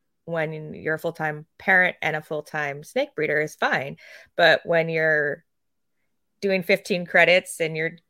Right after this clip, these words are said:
a single parent now, and you're also trying to have a podcast and run a business and go to shows and do all this thing, two hundred fifty snakes becomes,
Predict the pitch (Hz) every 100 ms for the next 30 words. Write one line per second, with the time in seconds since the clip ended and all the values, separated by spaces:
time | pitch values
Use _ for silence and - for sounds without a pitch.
0 | _ _ _ - 165 - 262 254 - 170
1 | 160 - 165 185 202 160 160 160 165 160
2 | - 180 214 214 185 185 175 165 160 160
3 | 170 165 175 165 - 165 165 - 156 160
4 | 156 160 156 160 160 160 - 151 156 151
5 | 156 160 160 165 156 156 160 156 156 156
6 | - 170 - - - - 233 208 214 214
7 | 170 - 220 220 - 175 175 151 156 156
8 | 156 -